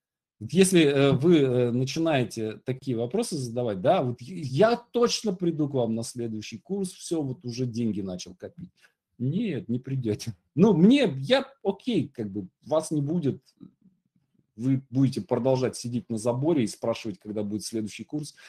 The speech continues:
а мимо вас будут, э, наши ребята про-,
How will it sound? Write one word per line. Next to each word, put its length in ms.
а 100
мимо 260
вас 260
будут, 380
э, 60
наши 360
ребята 460
про-, 160